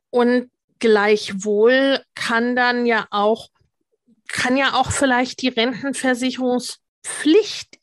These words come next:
interessant sein oder, ne, wo würden Sie generell sagen, wo ist das, wo ist eine solche Pflicht vielleicht auch, wo ist es vielleicht sogar anzustreben, dass man in die Rentenversicherungspflicht reinkommt?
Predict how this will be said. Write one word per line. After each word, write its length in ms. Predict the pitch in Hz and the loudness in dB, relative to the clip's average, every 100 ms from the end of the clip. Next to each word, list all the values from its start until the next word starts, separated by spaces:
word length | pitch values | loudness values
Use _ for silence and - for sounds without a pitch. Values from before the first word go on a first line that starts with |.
| - | -8
interessant 840 | 202 - 196 - - 190 180 - | -8 -6 -8 -6 -6 -4 -4 -8
sein 480 | - 170 170 165 156 | -8 -6 -4 -6 -6
oder, 320 | 196 196 196 - - - | -4 0 -2 -4 -14 -8
ne, 140 | 240 294 | -2 0
wo 340 | 233 214 233 202 | 0 0 0 0
würden 280 | 269 262 240 | 0 2 0
Sie 140 | 247 | 0
generell 480 | 247 240 233 254 277 | 0 0 2 0 2
sagen, 380 | 254 220 220 202 | 0 0 0 2
wo 180 | 214 | 2
ist 320 | 190 226 - 247 | 2 -2 -2 -2
das, 300 | 226 - - - - - _ | -2 -4 -10 -18 -20 -20 _
wo 220 | 226 226 | 2 2
ist 340 | 208 233 - - - | 2 -2 -4 -6 -6
eine 420 | 208 220 226 214 | 0 2 4 2
solche 680 | 220 220 214 233 220 214 - _ _ _ _ 214 220 | 2 0 2 2 4 2 0 _ _ _ _ -18 -16
Pflicht 540 | - - 277 349 - | -12 0 0 0 -2
vielleicht 540 | - 262 226 220 - - | -4 -2 0 -2 -4 -6
auch, 160 | 214 - | -6 0
wo 120 | 226 | 0
ist 160 | 220 240 | 2 -2
es 120 | 226 | -6
vielleicht 340 | 233 233 - | -2 -2 -4
sogar 240 | 220 202 185 | -4 -2 -2
anzustreben, 840 | 294 - 311 - - 220 208 202 | -4 -4 -4 -4 -2 0 2 2
dass 200 | 202 196 | -2 -2
man 140 | 208 196 | -2 0
in 120 | 196 | 0
die 80 | 196 | 0
Rentenversicherungspflicht 1200 | 202 170 196 208 196 196 185 - - 240 - 208 | 0 -2 -6 -4 -2 0 0 -2 -4 -6 -4 -2
reinkommt? 880 | 233 339 - - 160 151 165 - | -2 -2 -8 -8 -6 -6 -10 -18